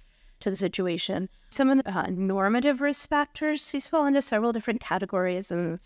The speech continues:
we can think about things such as social isolation and less, less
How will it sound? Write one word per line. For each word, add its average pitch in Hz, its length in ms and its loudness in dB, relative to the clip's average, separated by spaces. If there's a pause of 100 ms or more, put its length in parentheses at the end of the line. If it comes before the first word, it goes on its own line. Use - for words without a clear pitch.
(180)
we 202 120 0
can 214 120 4
think 226 120 2
about 220 200 6
things 220 180 0
such 220 160 -2
as 214 100 -2
social 214 360 0
isolation 190 840 -2
and 160 400 -4
less, 226 500 2
less 196 380 -8